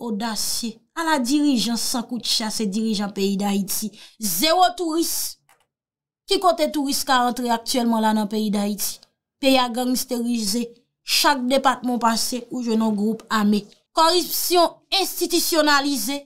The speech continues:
<laughs> madye lavi sa yo, eleksyon trike en... Depi w yon eleksyon ap fèt nan peyi dayiti, frèz e sè, byen emen Mwen menm m sonje, m ap gad bagay sa, m wont, wi. M te responsab, wi,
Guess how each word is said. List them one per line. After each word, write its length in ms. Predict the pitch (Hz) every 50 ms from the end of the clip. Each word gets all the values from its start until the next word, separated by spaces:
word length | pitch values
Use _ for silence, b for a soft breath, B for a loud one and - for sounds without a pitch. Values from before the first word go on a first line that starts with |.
| _ _ - 285
<laughs> 180 | - - - -
madye 400 | - 277 262 - - 302 277 269
lavi 240 | 254 254 240 262 -
sa 220 | - - 262 254 247
yo, 160 | 254 247 247 B B B B B B B B
eleksyon 600 | 330 339 339 330 330 - - - 349 370 359 -
trike 600 | - - 254 311 370 381 349 359 - 359 381 - - - _ _ _ _ _ _ _ _ _ _ _ _ _ _ _ - 277
en... 260 | 311 370 415 415 - _ _ _ _ _ _ _ _ _ _ _ _ _ - 302
Depi 160 | 381 381 392
w 80 | 440
yon 140 | 415 403 403
eleksyon 340 | 381 - - - - 359 370
ap 120 | 349 330 -
fèt 200 | 370 349 339 -
nan 160 | 349 339 330
peyi 240 | - 330 320 320 311 262
dayiti, 400 | 302 302 302 311 269 - - -
frèz 220 | - 440 427 381 427
e 60 | 392
sè, 160 | - - 381 370
byen 200 | 349 381 381 359 370 349
emen 180 | 330 330 311
Mwen 160 | 302 320 311
menm 140 | 302 302 302 294
m 40 |
sonje, 260 | 294 - 294 269 277 269
m 60 | 262 247
ap 80 | 240
gad 220 | 233 262 254 226 226
bagay 240 | 254 247 240 220 220
sa, 160 | 220 - 226
m 140 | 226 220 214
wont, 160 | 208 202 -
wi. 80 | 254 294 285 _ _ _ _ _ _ _ _ _ _ _ _ _ _ _ _ _ _ _ _ _ _ _ _ _ _ _ _ _
M 60 | 247 269
te 140 | 254 269 262
responsab, 1040 | 254 262 254 - - - 254 262 254 - - - - - 254 240 233 233 226 220 220 226 226 _ _ _ _ _ _ _ _ _ _ 214 240
wi, 220 | 262 262 262 247